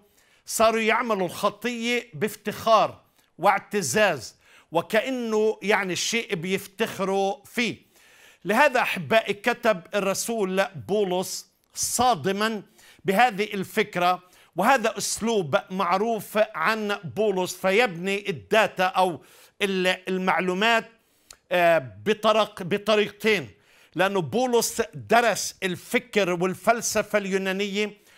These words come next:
وأيضًا درس الفكر اليهودي، فبحاول يدمج هذا الفكر في بعضه، فببني ال-، ال-، الجدل على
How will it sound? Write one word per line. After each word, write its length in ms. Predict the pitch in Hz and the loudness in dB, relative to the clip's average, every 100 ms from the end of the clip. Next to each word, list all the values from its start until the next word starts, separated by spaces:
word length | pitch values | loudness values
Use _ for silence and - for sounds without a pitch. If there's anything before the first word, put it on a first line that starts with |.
| - _ | -20 _
وأيضًا 840 | - - 269 277 196 214 220 214 214 | -2 2 2 0 -2 0 0 -2 -4
درس 580 | 135 220 220 185 - - | 0 4 4 2 -2 -10
الفكر 680 | - 180 - 233 220 226 214 208 | -6 -6 -2 -4 -2 -2 -2 -2
اليهودي، 600 | 202 196 165 185 143 - _ - - | 0 0 0 -4 -4 -14 _ -20 -6
فبحاول 960 | - 202 175 - 294 285 233 214 208 196 - | 0 2 0 2 2 2 0 -2 -6 -8 -10
يدمج 600 | 185 247 175 190 196 - | -4 -4 -4 -4 -4 -4
هذا 440 | 151 233 220 202 202 | 0 2 2 -2 -2
الفكر 640 | 196 180 - 247 - 214 208 | -4 -4 -4 -4 -2 -2 -2
في 160 | - 214 | -4 0
بعضه، 520 | 202 185 120 175 190 - - - | 2 2 0 -4 -4 -8 -20 -20
فببني 720 | - 214 180 269 233 233 240 247 - | -4 0 2 0 -2 -4 -2 -4 -2
ال-، 400 | 202 196 180 - | -2 -2 -4 -4
ال-، 400 | 185 170 165 - | -2 -2 -2 -4
الجدل 760 | 180 170 147 113 233 202 214 220 _ - - - | -4 -4 -4 0 0 2 0 -2 _ -20 -18 -4
على 440 | 147 233 214 190 | 2 2 4 0